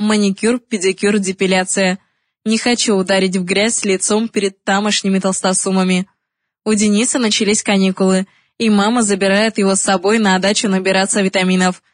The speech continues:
Она с радостью приняла новость о моём незапланированном отпуске.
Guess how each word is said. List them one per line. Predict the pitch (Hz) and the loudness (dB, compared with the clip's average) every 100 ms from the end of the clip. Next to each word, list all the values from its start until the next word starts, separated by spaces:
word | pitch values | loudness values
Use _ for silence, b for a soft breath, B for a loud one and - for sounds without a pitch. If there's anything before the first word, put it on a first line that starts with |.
| _ _ - | _ _ -4
Она | 220 233 | -2 0
с | 226 - | -2 -2
радостью | 208 214 233 - 208 | 0 0 0 -4 -4
приняла | 202 196 196 190 | 0 2 2 2
новость | 190 226 220 202 | 2 0 -2 -2
о | |
моём | 190 185 190 220 | 0 0 2 0
незапланированном | 202 190 190 185 196 208 196 202 | 0 -2 0 0 2 2 2 2
отпуске. | 208 196 185 - 175 | 0 -2 -6 -6 -8